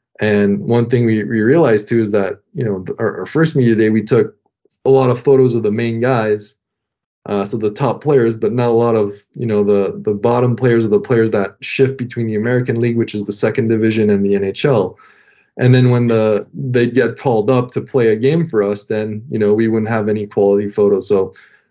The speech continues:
one thing is just to get, like, really quality photo, a lot of poses of every guy. You never know who's gonna play, who's gonna come up. Um, and then probably for, for your,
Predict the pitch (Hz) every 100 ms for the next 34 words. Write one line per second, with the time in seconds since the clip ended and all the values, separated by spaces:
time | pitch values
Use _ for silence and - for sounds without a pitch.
0 | _ - 180 165 170 147 120 120 127 123
1 | 117 113 98 95 - 170 185 175 123 -
2 | 160 151 135 135 127 123 120 135 139 131
3 | 131 120 117 110 107 - 123 123 127 120
4 | 110 107 104 101 _ _ - 117 123 123
5 | 117 117 117 113 113 104 113 110 110 113
6 | 107 101 101 101 98 - _ _ _ _
7 | - 104 98 95 92 95 - _ _ -
8 | 127 120 120 117 120 - 175 156 135 139
9 | 127 - 139 123 - 123 120 123 113 104